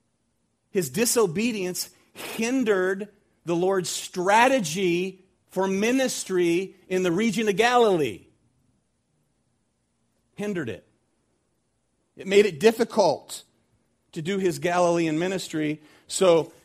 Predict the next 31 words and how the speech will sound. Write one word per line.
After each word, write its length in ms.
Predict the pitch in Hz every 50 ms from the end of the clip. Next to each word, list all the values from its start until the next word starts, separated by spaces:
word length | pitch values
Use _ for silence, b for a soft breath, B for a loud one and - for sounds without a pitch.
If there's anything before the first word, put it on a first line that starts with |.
| b b b
Jesus 640 | 135 110 117 151 208 247 262 240 202 220 202 - -
now 480 | 170 165 156 151 151 151 156 180 196 - _ _ _ _ _ _ _
has 200 | _ 185 175 -
to 100 | - 180
go 140 | 160 151 165
out 180 | 160 156 147 -
to 100 | 165 131
desolate 500 | 117 127 143 147 - - 135 120 110 -
places. 600 | - 117 101 92 82 - - - - - - _ _ _ _ _ _ _ _ _ -
And 80 | 123
we 100 | 131 135
read 180 | 131 135 131 120
that 100 | 107 -
people 200 | - 127 101 98
still 220 | - - 127 110
poured 260 | 90 - 101 95 82
out. 160 | - 50 - _ _ _ - _ _ _ _ _ _ _ _ _ _ _ _ _ _ _ _ _ _ _ _ _ _ _ _ _ _ _ _ _ _ _ _ _ _ _ _ _ _ _
Now, 200 | 160 180 147 127
there 180 | 127 160 170 175
is 140 | 180 175
an 100 | 185 180
inherent 460 | 165 147 135 - 180 185 185 185 175 151
warning 380 | 139 165 170 170 165 151 143
here 180 | 139 165 156 143
for 260 | - - 160 147 143
us. 440 | 147 131 92 82 - - - - - _ _ _ _ _ _ _ _ _ _ _ _ _ _ _ _ _ _ _ _ _ _ _ _ _ _ _ _ _ _ _ _ _ _ _ _ _ _ _ _ _ _ _ _ _ _ _ _ _ _ _ _ _ _
And 160 | 143 147 151
that 200 | 170 196 214 190
is, 240 | 175 165 165 147 -
it's 160 | - 147 -
possible 920 | - - - - 208 220 233 233 - - 196 165 165 139 135 139 156 151